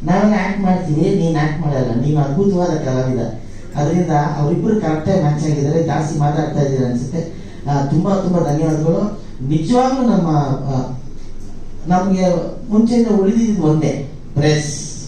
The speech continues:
ಮೀಡಿಯಾ. ದಯವಿಟ್ಟು ಸರ್ ಹೇಳ್ತೀನಿ, ಒಂದ್ಸಲಿ ಸಿನಿಮಾ ತೋರಿಸಿ. ನೀವು ರಿಲೀಸ್ ಮಾಡಕ್ ಮುಂಚೆ ಇದು ಏನೋ ಪ್ರೀಮಿಯರ್ ಶೋ ಏನೋ ಆಗ್ತಾರಲ್ಲ, ಅದ್ ಹಾಕ್ಬೇಡಿ. ಬರೀ ಪ್ರೆಸ್ನವ್ರಿಗೆ, ಮೀಡಿಯಾದವ್ರಿಗೆ ನೀವು ದಯವಿಟ್ಟು ಸಿನಿಮಾ ತೋರಿಸಿ.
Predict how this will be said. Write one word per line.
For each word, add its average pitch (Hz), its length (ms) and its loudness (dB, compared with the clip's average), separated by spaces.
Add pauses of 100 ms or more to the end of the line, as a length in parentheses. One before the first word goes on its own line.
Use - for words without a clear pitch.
ಮೀಡಿಯಾ. 113 400 0 (1000)
ದಯವಿಟ್ಟು 190 380 2
ಸರ್ 143 140 -2
ಹೇಳ್ತೀನಿ, 147 640 -2 (220)
ಒಂದ್ಸಲಿ 190 520 0 (220)
ಸಿನಿಮಾ 190 280 0
ತೋರಿಸಿ. 123 600 -2 (360)
ನೀವು 147 200 2
ರಿಲೀಸ್ 190 240 -2
ಮಾಡಕ್ 170 280 -2
ಮುಂಚೆ 202 460 0 (420)
ಇದು 156 320 4
ಏನೋ 202 280 2
ಪ್ರೀಮಿಯರ್ 196 600 2
ಶೋ 156 320 2
ಏನೋ 156 220 2
ಆಗ್ತಾರಲ್ಲ, 151 440 0
ಅದ್ 165 140 0
ಹಾಕ್ಬೇಡಿ. - 580 0 (480)
ಬರೀ 156 200 4
ಪ್ರೆಸ್ನವ್ರಿಗೆ, 190 920 0
ಮೀಡಿಯಾದವ್ರಿಗೆ 170 680 0
ನೀವು 151 140 0
ದಯವಿಟ್ಟು 226 420 2
ಸಿನಿಮಾ 131 360 -4
ತೋರಿಸಿ. 107 340 -10